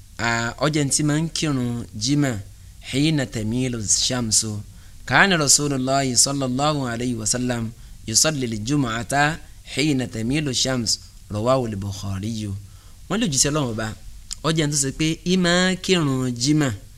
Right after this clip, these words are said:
nígbà tí oòrùn tó bá di pé ó yẹ tàrí. Bàbá Ibn Hajar al-Asqalani, kọ́lọ́run kó bá ní kẹ́ wọn, wọ́n níbẹ̀ yusalli ńlọ́lọ́, fíìlì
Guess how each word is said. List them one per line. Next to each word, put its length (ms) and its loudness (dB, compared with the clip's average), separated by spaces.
nígbà 260 2
tí 160 0
oòrùn 280 0
tó 120 -6
bá 100 -2
di 120 -6
pé 460 -4
ó 80 -2
yẹ 180 0
tàrí. 320 -4
Bàbá 220 4
Ibn 140 2
Hajar 380 2
al-Asqalani, 640 0
kọ́lọ́run 260 0
kó 100 -6
bá 120 -4
ní 100 -4
kẹ́ 140 -6
wọn, 180 -4
wọ́n 140 2
níbẹ̀ 440 4
yusalli 560 2
ńlọ́lọ́, 420 2
fíìlì 360 2